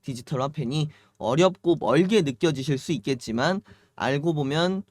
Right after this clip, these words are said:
우리가 매일 쓰는 돈이 바뀔 준비를 하고 있습니다. 특히 정부까지 나서서 원화랑 일 대 일로 연동되는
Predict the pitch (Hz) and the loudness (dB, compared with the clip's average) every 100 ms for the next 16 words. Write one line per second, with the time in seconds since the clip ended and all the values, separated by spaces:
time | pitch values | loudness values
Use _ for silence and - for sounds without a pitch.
0 | - 120 127 123 131 110 120 165 214 - | -10 -8 -6 -2 -2 -2 0 0 0 -2
1 | 180 156 127 113 160 220 _ - 123 - | -4 -4 -4 -2 -2 -4 _ -14 -12 -8
2 | 196 208 170 131 113 117 113 151 175 127 | -4 -2 -4 -6 -4 -4 -6 -8 -6 -6
3 | - 135 117 113 - _ _ - 277 - | -6 -6 -4 -4 -6 _ _ -8 -6 -2
4 | 185 214 - _ - 165 165 214 262 277 | 0 0 -2 _ -8 -2 0 -2 0 0
5 | 247 285 185 139 147 156 196 151 _ _ | 2 0 -2 0 -2 0 0 -2 _ _
6 | 113 147 175 180 185 220 233 - 262 302 | 0 4 4 4 2 2 0 -2 -4 -4
7 | - 294 277 269 269 202 151 175 220 233 | -4 -2 -2 0 2 2 2 2 2 2
8 | 190 165 202 | 2 0 0